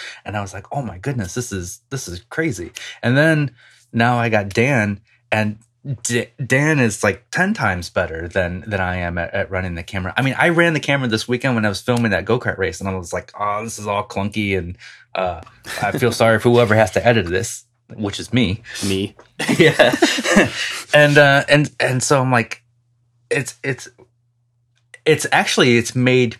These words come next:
Speaker 1: me better by hiring out and, and having these other people help me. And, and I'm trying to, I'm trying to, uh, I,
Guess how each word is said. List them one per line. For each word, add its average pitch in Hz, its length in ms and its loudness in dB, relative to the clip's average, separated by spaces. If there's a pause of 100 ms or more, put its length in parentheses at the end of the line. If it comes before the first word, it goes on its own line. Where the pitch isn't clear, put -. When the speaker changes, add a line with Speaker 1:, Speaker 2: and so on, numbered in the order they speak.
Speaker 1:
me 127 320 2
better 95 640 0
by 98 200 0
hiring 98 600 -2
out 95 340 -4
and, 98 220 -6
and 98 160 -6
having 95 220 -4
these 90 160 -8
other 92 200 -8
people 92 420 -8 (180)
help 123 240 -4
me. 92 120 -6
And, 95 140 -4
and 127 160 -2
I'm 135 80 0
trying 151 220 0
to, 113 80 0 (400)
I'm 135 120 0
trying 160 240 0
to, 107 360 0
uh, 85 440 -2 (440)
I, 117 180 -2